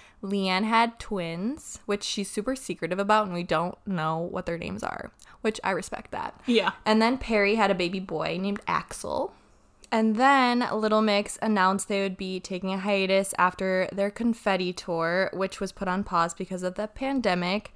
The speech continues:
Speaker 1: So they had their final show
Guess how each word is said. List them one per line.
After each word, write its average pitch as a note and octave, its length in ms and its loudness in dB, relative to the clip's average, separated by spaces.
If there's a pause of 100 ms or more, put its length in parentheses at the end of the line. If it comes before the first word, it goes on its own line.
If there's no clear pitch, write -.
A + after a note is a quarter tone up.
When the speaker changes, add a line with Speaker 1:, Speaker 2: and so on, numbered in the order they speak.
(380)
Speaker 1:
So F3+ 500 2
they F3+ 160 0
had F#3 220 2
their A3+ 180 0
final G3+ 580 2
show F#3 800 0